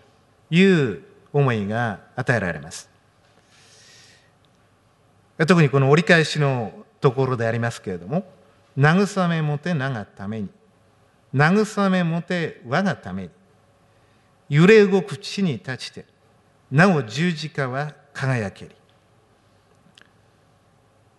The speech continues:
余震が続き、遠くの方で火がまだ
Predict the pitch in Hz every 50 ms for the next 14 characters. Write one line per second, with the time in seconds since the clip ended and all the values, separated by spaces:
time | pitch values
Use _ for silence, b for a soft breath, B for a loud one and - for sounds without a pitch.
0 | _ _ _ _ _ - 156 165 - - 170 160 156 151 143 139 - - - 131
1 | 127 131 - - - - - _ _ _ _ _ _ _ _ _ _ _ _ _
2 | _ _ _ _ _ _ _ _ _ _ _ _ _ _ _ _ _ _ _ _
3 | _ _ _ _ _ _ - 170 160 143 156 156 151 139 160 165 147 143 139 127
4 | - 151 143 139 131 127 127 131 127 123 110 98 90